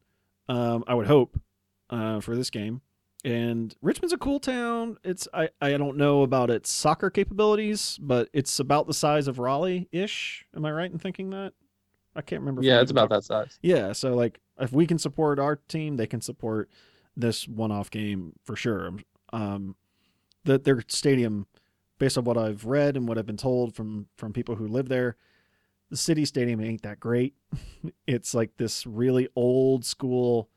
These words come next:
Speaker 1: low, um, kind of a, a, a, a bowl that maybe only goes about twenty or thirty rows up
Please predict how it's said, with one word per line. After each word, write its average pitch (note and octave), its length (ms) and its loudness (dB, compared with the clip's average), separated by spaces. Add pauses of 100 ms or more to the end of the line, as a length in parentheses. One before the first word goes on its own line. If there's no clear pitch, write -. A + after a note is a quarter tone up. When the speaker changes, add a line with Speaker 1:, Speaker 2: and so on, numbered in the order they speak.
(680)
Speaker 1:
low, C3 760 2 (340)
um, G#2 480 -8 (840)
kind B2 220 -6
of A2 140 -6
a, G#2 480 -6
a, A2 60 -10
a, G2+ 180 -8 (160)
a G#2 40 -8
bowl B2 600 0 (680)
that A2 260 -10
maybe A#2+ 280 0
only A#2 180 -2
goes A#2 340 -2
about G#2 460 -2
twenty A#2 360 -4
or G#2+ 80 -4
thirty A2+ 360 -4
rows A2+ 520 -4
up C3+ 280 -4